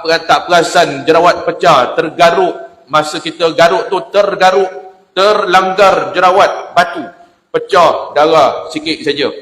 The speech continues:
Maka itu kalau tak cuci pun dimaaf pada syarak, hukumnya sunat saja sucikan. Tapi semayang dia sah. Nah, itu contoh. Jadi bab ni kalau nak cerita, dia kena mengaji daripada awal, tuan-tuan, eh.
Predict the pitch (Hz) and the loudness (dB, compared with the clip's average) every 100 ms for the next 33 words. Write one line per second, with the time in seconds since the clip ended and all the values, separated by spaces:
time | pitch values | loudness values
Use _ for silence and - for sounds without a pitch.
0 | - _ 139 156 160 147 - 226 - 170 | -20 _ -4 -2 -2 -2 0 0 2 2
1 | 165 185 165 185 147 175 160 - 262 247 | 4 4 4 2 2 -6 -10 -8 -8 -6
2 | 180 226 349 - - - - _ - 180 | -2 0 0 -2 -12 -18 -20 _ -6 -6
3 | 170 156 156 151 160 160 - 156 160 - | -4 -2 0 2 0 -2 2 0 2 2
4 | 170 240 - - - - 160 160 170 156 | 4 4 0 -10 -16 -8 -8 -2 -2 0
5 | 160 160 160 165 - _ - - - 156 | -4 -4 -6 -10 -20 _ -16 -14 -4 -4
6 | 156 151 - - - 151 139 143 139 127 | 0 -2 -2 -12 -6 -2 -2 0 -2 -2
7 | - 143 - 135 104 104 92 - 127 123 | -8 -12 -14 -14 -8 -8 -8 -4 -4 -2
8 | 240 262 - 160 175 185 190 311 - - | -4 -4 -2 0 2 0 -2 -6 -8 -16
9 | - 101 - - _ _ _ _ _ _ | -8 -8 -8 -18 _ _ _ _ _ _
10 | 135 147 202 208 208 151 - - - - | -2 0 2 2 2 0 0 -8 -14 -20
11 | - 135 190 175 143 208 180 170 175 175 | -6 -2 0 0 0 -2 -2 2 2 0
12 | 143 175 165 208 185 180 180 175 170 160 | -4 -6 -4 -2 -2 -2 -2 -6 -6 -6
13 | 170 165 175 175 170 180 156 143 120 117 | -4 -4 -10 0 2 2 0 -2 -4 -4
14 | 165 | -4